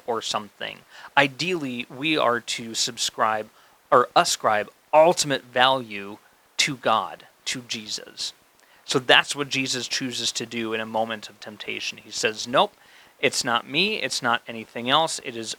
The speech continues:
only God." And that is another way of combating temptation. So we're kind of accumulating tools in our tool belt of resisting temptation. One is to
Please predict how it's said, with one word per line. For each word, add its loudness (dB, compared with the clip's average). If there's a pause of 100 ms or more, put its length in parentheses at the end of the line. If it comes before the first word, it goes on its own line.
only -2 (320)
God." 0 (580)
And -12
that 4
is -4
another -2
way -2 (400)
of 2
combating 0
temptation. -12
So 0
we're 2
kind 4
of -2 (320)
accumulating 4
tools -2
in -8
our 2
tool 2
belt -2
of -2
resisting -4
temptation. -6 (380)
One 4
is -2
to -6